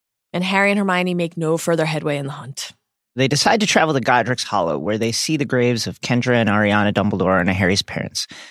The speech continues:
Speaker 2: as well as a statue and memorial commemorating the Potter deaths.
Speaker 1: Beautiful. Then,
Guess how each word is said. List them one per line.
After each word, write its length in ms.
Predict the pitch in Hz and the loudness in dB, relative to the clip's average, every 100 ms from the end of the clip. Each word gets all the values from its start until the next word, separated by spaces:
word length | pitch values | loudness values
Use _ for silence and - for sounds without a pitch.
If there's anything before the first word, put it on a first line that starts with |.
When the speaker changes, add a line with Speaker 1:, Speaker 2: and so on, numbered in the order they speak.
| - | -10
Speaker 2:
as 120 | - | -2
well 100 | 123 | 0
as 100 | 113 | 2
a 60 | 107 | 0
statue 480 | - 120 113 - 85 | 2 2 0 -2 -4
and 100 | 82 | -2
memorial 520 | 87 104 95 85 64 | -2 -2 0 -2 -4
commemorating 640 | - 110 127 127 120 120 | -2 2 2 4 2 2
the 60 | 110 | 0
Potter 300 | - - 82 | -2 -4 -4
deaths. 520 | - - - - - _ _ _ _ _ - | -6 -10 -10 -8 -10 _ _ _ _ _ -10
Speaker 1:
Beautiful. 420 | 127 - - - _ - - - - - - - _ _ _ _ | -10 -10 -14 -16 _ -20 -16 -16 -16 -18 -20 -20 _ _ _ _
Then, 380 | 214 220 220 | 4 6 4